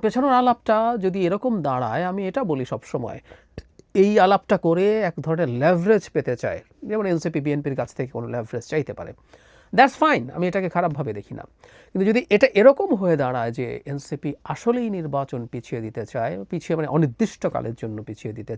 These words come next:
চায়, এবং সেই ষড়যন্ত্র, এটাকে আমি ষড়যন্ত্রই বলবো, তারা এই ষড়যন্ত্রের পার্ট হচ্ছে, তাহলে এটা খুবই ভয়ঙ্কর ব্যাপার হবে এবং সরকারের দিক থেকেও সেটা, এই সরকার জনগণের শত্রুতে পরিণত হতে খুব বেশি সময় লাগবে না,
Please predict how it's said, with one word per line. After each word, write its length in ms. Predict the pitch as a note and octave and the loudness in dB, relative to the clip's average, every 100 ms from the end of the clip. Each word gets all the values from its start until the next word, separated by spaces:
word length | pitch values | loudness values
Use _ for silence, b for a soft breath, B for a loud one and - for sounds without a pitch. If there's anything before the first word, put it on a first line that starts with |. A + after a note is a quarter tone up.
| - | -6
চায়, 160 | A3+ - b b b b b b b - | -6 -8 b b b b b b b 0
এবং 100 | E3 - | 0 6
সেই 120 | F#3+ - | 6 6
ষড়যন্ত্র, 460 | - G#3+ G#3 C3 A#2 | 4 6 8 4 0
এটাকে 140 | C#3+ | -2
আমি 80 | D3 - | -4 -2
ষড়যন্ত্রই 520 | C#3+ C3 G#2+ G#2+ A#2 A2 | -2 -2 -6 -8 -8 -8
বলবো, 140 | D3+ G3 - | -8 -12 -8
তারা 140 | B2+ A#2 | -4 -4
এই 40 | A2+ | -6
ষড়যন্ত্রের 440 | A2 A#2 A#2 A2+ - | -8 -8 -10 -12 -2
পার্ট 180 | D3 D#3 - | -2 0 -8
হচ্ছে, 240 | - A3 D4+ _ b b b b b - | -10 -10 -10 _ b b b b b 0
তাহলে 200 | E3+ D3+ C3+ | 2 2 0
এটা 100 | - - | -4 -8
খুবই 200 | - A3+ G#3 | 0 2 2
ভয়ঙ্কর 380 | C#3+ A#2 A2+ A2 A2 | 0 -2 -4 -6 -6
ব্যাপার 220 | G#2+ C3 C#3 | -6 -6 -4
হবে 140 | D#3 F3+ | -4 -6
এবং 100 | F#3+ F3 - | -8 -10 0
সরকারের 440 | F3 - D3+ B2+ B2 | 0 2 -2 -2 -4
দিক 100 | A#2 - | -10 -10
থেকেও 280 | B2+ D3+ C#4 - b b b b - | -8 -6 -6 -10 b b b b -8
সেটা, 220 | D3+ - C3 F3+ | -6 -4 -2 0
এই 60 | A3 - | 0 -2
সরকার 320 | A2 - - - _ _ _ _ _ _ _ - B2+ | -10 -10 -20 -20 _ _ _ _ _ _ _ -12 -6
জনগণের 360 | C3 A#2 B2 - | -4 -4 -6 -4
শত্রুতে 400 | F#3+ - A3 E3+ C#3 | -4 -4 -4 -4 -4
পরিণত 320 | A#2+ A2 A2 C3 | -6 -8 -8 -8
হতে 160 | B2 - | -8 -8
খুব 100 | E3+ C#3 | -8 -6
বেশি 180 | C3 C#3 - | -6 -8 -8
সময় 240 | G#2+ F3 B3+ _ - A2+ | -6 -6 -8 _ -8 -4
লাগবে 300 | G#2 G#2 G#2 | -4 -4 -8
না, 60 | A2+ | -8